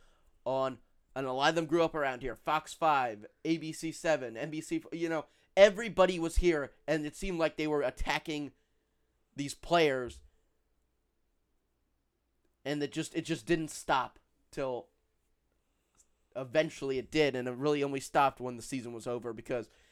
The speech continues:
if you watch the Penn State broadcast, they were still talking about it. If Maryland played in a bowl game, they would still be talking about it. And if Maryland plays on E S P N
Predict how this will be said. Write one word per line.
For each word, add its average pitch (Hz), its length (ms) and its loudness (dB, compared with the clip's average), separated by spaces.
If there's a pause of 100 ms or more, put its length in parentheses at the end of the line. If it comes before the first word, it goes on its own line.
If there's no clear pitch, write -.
(140)
if 113 120 -16
you 123 80 -8
watch 147 220 2
the 139 100 -10
Penn 147 220 -4
State 151 340 -6
broadcast, 120 720 -4 (100)
they 135 140 -2
were 135 80 -4
still 151 260 -2
talking 127 320 -4
about 127 240 -4
it. 110 60 -10
If 120 160 -12
Maryland 139 220 -4
played 147 120 -2
in 131 60 -8
a 123 40 -12
bowl 139 240 -2
game, 151 200 -8
they 147 80 -6
would 143 100 -8
still 151 160 -12
be 143 80 -8
talking 135 280 -6
about 117 200 -4
it. 113 100 -12 (440)
And 127 100 -6
if 113 100 -16
Maryland 139 380 -4
plays 139 280 -4
on 131 120 -10
E 131 160 -8
S 131 140 -10
P 127 200 -10
N 120 240 -8